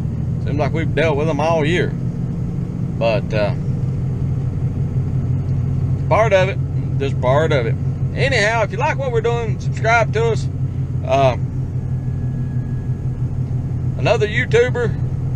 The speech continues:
not too far away from me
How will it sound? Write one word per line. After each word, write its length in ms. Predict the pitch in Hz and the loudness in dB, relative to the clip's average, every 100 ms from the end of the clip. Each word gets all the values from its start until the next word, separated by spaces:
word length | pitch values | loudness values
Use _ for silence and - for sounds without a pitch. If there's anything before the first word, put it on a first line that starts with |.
| - - - - - - - - - - | -2 -4 -2 -2 -2 -2 -2 -2 -2 0
not 240 | 170 185 | 0 0
too 120 | 196 | 0
far 300 | 175 196 190 | 2 4 4
away 220 | 170 202 202 | 4 4 2
from 320 | 202 208 214 | 2 0 0
me 160 | 208 | -2